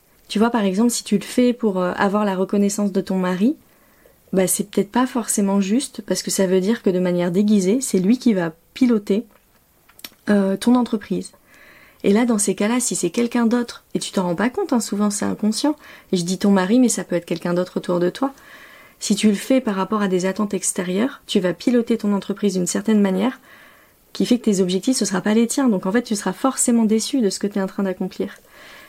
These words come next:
Et donc, je t'invite à observer, ouais, pour qui tu fais ce que tu fais. Et comment ça te nourrit, toi.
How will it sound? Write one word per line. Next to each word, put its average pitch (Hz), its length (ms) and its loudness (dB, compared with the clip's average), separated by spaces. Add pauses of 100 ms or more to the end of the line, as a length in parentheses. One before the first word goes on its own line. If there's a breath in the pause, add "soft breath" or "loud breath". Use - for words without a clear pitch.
(140 loud breath)
Et 190 60 2
donc, 226 160 4
je - 80 -8
t'invite 220 320 -2
à 214 200 0
observer, 202 580 -2
ouais, 190 180 -4
pour 202 240 -8
qui 240 180 -2
tu - 160 -4
fais 196 140 -4
ce - 120 -4
que 196 100 -4
tu - 160 -6
fais. - 220 -10 (600 soft breath)
Et 208 60 2
comment 220 240 4
ça 226 180 0
te 202 140 0
nourrit, 196 340 2
toi. - 320 -4